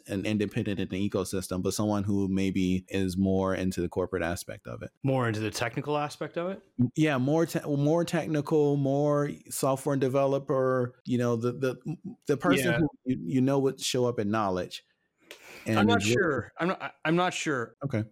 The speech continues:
Speaker 2: Like, I have a vested interest in knowing how to sell, right? I, my, my role at Vivid Charts is not ex-, exclusively technical. Well,
Speaker 1: Right.
Speaker 2: I mean, the technical is probably the lesser part of it now, come to think of it.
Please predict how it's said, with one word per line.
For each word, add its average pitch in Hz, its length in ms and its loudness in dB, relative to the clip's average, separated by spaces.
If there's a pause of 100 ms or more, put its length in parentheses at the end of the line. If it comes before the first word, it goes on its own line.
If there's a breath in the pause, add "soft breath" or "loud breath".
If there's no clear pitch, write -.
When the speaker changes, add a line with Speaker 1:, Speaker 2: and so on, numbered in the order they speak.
(180)
Speaker 2:
Like, 156 160 0
I 180 120 2
have 165 420 -2
a 151 120 0
vested 135 440 -4
interest 120 360 -6
in 107 120 -6
knowing 107 280 -6
how 104 120 -6
to 95 80 -8
sell, 90 500 -8
right? 104 300 -4 (100)
I, 107 160 -2
my, 107 200 -2
my 117 440 -2 (140)
role 135 400 0
at 120 60 -4
Vivid 117 260 -6
Charts 113 300 -4
is 110 80 -6
not 110 260 0
ex-, - 320 -6 (240)
exclusively 113 760 -2
technical. 90 600 -10 (600 loud breath)
Well, 139 140 2
Speaker 1:
Right. 123 140 0
Speaker 2:
I 143 60 0
mean, 135 120 0
the 123 100 -2
technical 127 320 -4
is 113 80 -8
probably 110 300 -4
the 107 120 -4
lesser 104 340 -2
part 101 260 -2
of 90 60 -10
it 92 120 -10
now, 92 200 -8
come 98 180 -14
to 90 60 -16
think 95 180 -16
of 85 120 -12
it. 87 120 -16